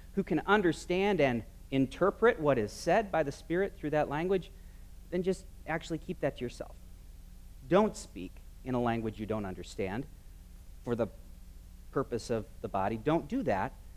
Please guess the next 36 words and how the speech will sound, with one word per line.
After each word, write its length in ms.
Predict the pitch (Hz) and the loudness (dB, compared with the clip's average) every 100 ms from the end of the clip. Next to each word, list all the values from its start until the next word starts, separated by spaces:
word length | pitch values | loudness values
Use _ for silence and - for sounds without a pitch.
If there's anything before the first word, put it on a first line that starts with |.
| - - - | -14 -14 4
if 300 | 175 175 - - | 6 6 2 0
there's 220 | 151 139 | 2 4
nobody 300 | 151 151 147 | 4 4 4
there 160 | 123 120 | 4 2
to 60 | |
help 360 | 120 - 135 - - | 0 2 2 2 -4
this 220 | 131 - | -4 -2
group 240 | 135 131 | -2 -2
of 100 | 113 | -2
people 320 | - 170 123 113 | -4 -4 -2 -2
understand 540 | 131 117 - 135 113 | -2 -4 -4 -2 0
what 180 | 104 - | -2 -2
that 240 | 95 90 | -4 -6
means." 360 | 101 90 - - - - - - - - | -10 -12 -16 -16 -16 -16 -16 -16 -16 -4
No 160 | 127 170 | 2 4
interpreter, 580 | 175 202 226 214 208 - - - - - 131 | 4 0 2 4 2 0 -16 -16 -16 -8 0
no 160 | 147 | 2
tongues. 480 | 139 160 110 - - - - - - - - - - - - - - - - - - - - - | 4 0 0 -6 -14 -16 -16 -16 -16 -16 -16 -16 -16 -16 -16 -16 -16 -16 -16 -16 -16 -16 -16 -2
It's 220 | 214 - - | 0 0 2
interesting, 560 | 240 262 269 - 165 160 | 2 4 0 4 2 4
what's, 220 | 175 - | 0 0
what's 180 | 170 156 | 0 2
interesting 440 | 254 233 - 147 | 2 0 0 0
to 120 | 120 120 | 0 0
me, 100 | 113 | 4
all 140 | 175 | 6
that 200 | 202 175 | 4 2
to 80 | 165 | 0
say, 280 | 208 202 147 | 4 6 6
is 160 | 127 | 4
the 140 | - 151 | 2 6
Holy 260 | 262 277 | 6 6
Spirit's 360 | - - 277 - | 2 2 0 2
the 100 | 160 | 4
one 140 | 175 | 6
empowering. 600 | 175 - 220 330 165 95 | 6 4 6 6 4 0